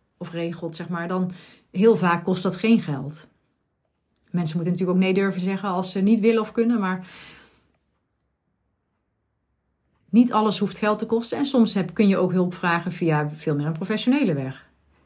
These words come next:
Als je zelf merkt van, ja, oh, ik ga hieraan onderdoor, ik voel me gewoon heel slecht, of ik blijf maar malen, of ik voel wanhoop. Ik, nou ja, als je het gewoon niet weet, je kunt, eh,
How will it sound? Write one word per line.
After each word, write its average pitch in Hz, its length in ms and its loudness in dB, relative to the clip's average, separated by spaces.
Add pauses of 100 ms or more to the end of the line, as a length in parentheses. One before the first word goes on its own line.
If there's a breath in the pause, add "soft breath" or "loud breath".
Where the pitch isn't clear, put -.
(160)
Als 233 140 -2
je 226 80 2
zelf 202 240 2
merkt 185 400 2
van, 175 160 -4
ja, 185 320 0
oh, 185 180 -2
ik 156 100 -6
ga 190 100 -4
hieraan 180 280 0
onderdoor, 165 460 2
ik 156 100 -2
voel 262 220 2
me 226 100 6
gewoon 180 180 -2
heel 175 140 -2
slecht, 180 440 -2
of 147 120 -6
ik 156 100 -2
blijf 214 220 0
maar 240 120 0
malen, 185 440 2
of 156 200 -2 (600 loud breath)
ik - 140 -8
voel 254 180 0
wanhoop. 185 540 4
Ik, 180 120 0
nou 196 400 0
ja, 139 120 0
als 180 140 -6
je 220 60 -4
het - 80 -10
gewoon 214 160 6
niet 185 140 6
weet, 220 420 2 (760 soft breath)
je 196 160 2
kunt, 190 480 2
eh, 160 500 0